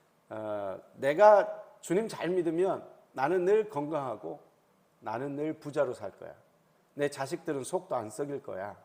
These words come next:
노년에 내, 내게 큰 힘이 될 거야. 이렇게 생각하고 산단 말이죠. 근데 하나님은 어때요?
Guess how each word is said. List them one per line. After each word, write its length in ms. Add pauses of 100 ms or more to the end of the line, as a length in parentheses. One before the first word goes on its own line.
(840)
노년에 560
내, 320
내게 320
큰 300
힘이 280
될 200
거야. 380 (300)
이렇게 340
생각하고 600
산단 400
말이죠. 500 (800)
근데 440 (320)
하나님은 640
어때요? 420